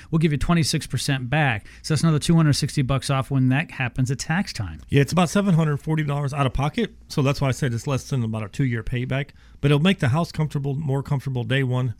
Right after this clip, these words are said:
Speaker 2: Roof will last longer. Air conditioning system will last longer. You know, we, w-, in this area of the country,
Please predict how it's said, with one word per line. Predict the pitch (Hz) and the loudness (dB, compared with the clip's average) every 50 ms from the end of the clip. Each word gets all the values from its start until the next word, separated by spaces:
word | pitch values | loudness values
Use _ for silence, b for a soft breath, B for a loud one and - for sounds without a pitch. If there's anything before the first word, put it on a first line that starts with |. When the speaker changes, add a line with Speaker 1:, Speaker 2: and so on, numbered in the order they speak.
| - - | -10 -4
Speaker 2:
Roof | 127 127 165 156 - | 0 2 2 2 2
will | - 160 | 0 -2
last | 143 139 139 135 - - | 0 0 -2 -2 -2 -2
longer. | 143 135 127 131 139 135 | -2 -2 -2 -4 -6 -4
Air | 127 131 | -4 -4
conditioning | 135 - 131 117 - - 120 - | -4 -4 -4 -4 -2 -4 -4 -4
system | - 131 - - 127 113 | -4 -4 -4 -4 -4 -4
will | 110 110 | -4 -4
last | 110 107 - - | -4 -6 -4 -4
longer. | 127 117 107 107 b b b b b b b b b b | -2 -2 -2 -4 b b b b b b b b b b
You | - 151 | 2 4
know, | 170 160 | 4 6
we, | 175 175 - - | 4 2 -2 -6
w-, | - 160 170 - - | -8 -8 -6 -2 2
in | 175 156 156 | 4 4 4
this | 185 - - - | 4 2 2 0
area | 165 180 185 180 175 170 165 | 2 2 4 4 2 2 0
of | 151 139 | 0 -2
the | 143 | -2
country, | - 165 170 165 - 156 143 131 b | 0 0 0 0 0 0 0 0 b